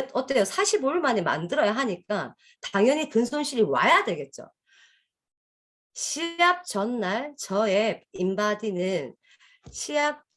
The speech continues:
전보다 전날 자, 체지방률은 구점칠 프로였고요. 근육량은 이십일점오로 오히려 시작 전보다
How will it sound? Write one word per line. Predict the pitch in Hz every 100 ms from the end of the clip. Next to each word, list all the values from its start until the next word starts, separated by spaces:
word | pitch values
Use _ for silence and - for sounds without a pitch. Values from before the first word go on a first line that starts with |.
| _
전보다 | - 175 214 233 - - 143 147 175 311 - _ _
전날 | - 226 262 175 143 -
자, | 156
체지방률은 | - 359 370 370 523 175 175 175
구점칠 | 196 - 320 320 - 339
프로였고요. | 349 294 185 156 - 139 175 294 - _ _ _ - - _ _ _ _
근육량은 | - 254 311 349 330 190 175 214 156 123 _ _ -
이십일점오로 | 185 254 262 320 254 269 269 254 - _ 156 160 220 156 - _
오히려 | 160 180 254 208 175 269 - _ _
시작 | - 320 320 320
전보다 | - 151 143 147 190 226 269